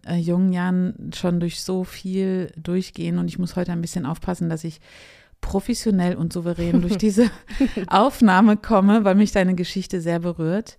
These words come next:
Speaker 1: Vielleicht erzählen wir mal ganz kurz, wie du heute lebst und wie du so groß geworden bist. Du lebst heute,
Speaker 2: Genau.
Speaker 1: gerade umgezogen, richtig?
Speaker 2: <laughs> Korrekt.
Speaker 1: In einer, äh, berufstätigen W G so ungefähr, ne?
Speaker 2: Genau, ja.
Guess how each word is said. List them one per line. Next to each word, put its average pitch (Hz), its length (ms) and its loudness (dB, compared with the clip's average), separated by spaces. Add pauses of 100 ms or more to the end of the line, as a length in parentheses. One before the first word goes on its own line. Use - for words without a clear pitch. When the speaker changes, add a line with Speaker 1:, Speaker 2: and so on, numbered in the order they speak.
Speaker 1:
Vielleicht 180 1300 -2
erzählen 180 560 0
wir 170 140 0
mal 160 160 -2
ganz 165 440 -4
kurz, 156 640 -4
wie 156 280 -6
du 147 260 -8
heute 165 380 -6
lebst 180 680 -4
und 170 240 -4
wie 170 140 0
du 170 160 -2
so 170 120 -2
groß 226 280 0
geworden 147 420 -4
bist. 151 460 -8
Du 180 80 0
lebst 180 340 2
heute, 240 640 0
Speaker 2:
Genau. 190 160 0
Speaker 1:
gerade 208 200 4
umgezogen, 214 540 4
richtig? 254 460 2 (100)
Speaker 2:
<laughs> - 80 -20
Korrekt. 254 680 -6
Speaker 1:
In 208 200 6
einer, 196 480 2
äh, 175 120 2
berufstätigen 160 800 -2
W 156 80 0
G 147 200 -6
so 147 140 -6
ungefähr, 151 400 -4
ne? 170 120 0
Speaker 2:
Genau, 185 400 0
ja. 185 280 -6